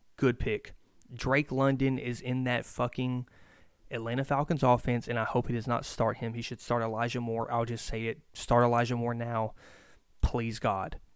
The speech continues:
Or I would even start Dallas Goedert over that. But Elijah Moore, plug him in. Plug Elijah Moore in right now if you're listening.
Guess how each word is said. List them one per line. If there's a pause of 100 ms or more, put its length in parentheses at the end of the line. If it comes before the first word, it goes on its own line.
(120)
Or
I
would
even
start
Dallas
Goedert
over
that. (400)
But
Elijah
Moore, (160)
plug
him
in. (220)
Plug
Elijah
Moore
in
right
now
if
you're
listening.